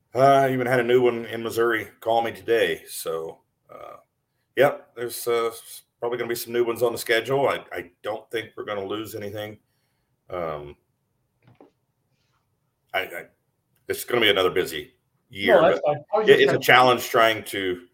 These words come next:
Speaker 1: trying to pull some of those numbers down, uh, on some of those classes that we had, you know, close to thirty hooks.
Speaker 2: Yeah.
Speaker 1: Uh, we don't wanna wear those guys out again next year. So I'm trying to be creative and, uh,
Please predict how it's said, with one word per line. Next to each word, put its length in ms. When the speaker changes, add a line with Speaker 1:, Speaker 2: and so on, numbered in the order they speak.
Speaker 1:
trying 280
to 100
pull 340
some 200
of 60
those 180
numbers 380
down, 540
uh, 160
on 160
some 140
of 60
those 80
classes 560
that 160
we 120
had, 300
you 80
know, 140
close 280
to 80
thirty 260
hooks. 440
Speaker 2:
Yeah. 220
Speaker 1:
Uh, 240
we 80
don't 80
wanna 120
wear 120
those 160
guys 280
out 180
again 220
next 300
year. 140
So 120
I'm 60
trying 300
to 100
be 80
creative 600
and, 340
uh, 220